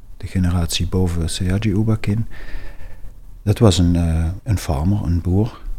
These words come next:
die, eh, die ook zijn beide zoons verloren had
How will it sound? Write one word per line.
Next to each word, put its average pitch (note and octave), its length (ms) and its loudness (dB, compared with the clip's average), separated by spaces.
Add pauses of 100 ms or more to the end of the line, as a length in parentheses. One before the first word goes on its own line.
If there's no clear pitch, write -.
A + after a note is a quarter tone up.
(840)
die, F2 400 -2
eh, E2 140 0 (240)
die C2+ 140 -4
ook F2+ 160 -2
zijn E2+ 180 0
beide E2+ 260 0
zoons F2 500 -2
verloren F2 520 0
had D#2 340 -2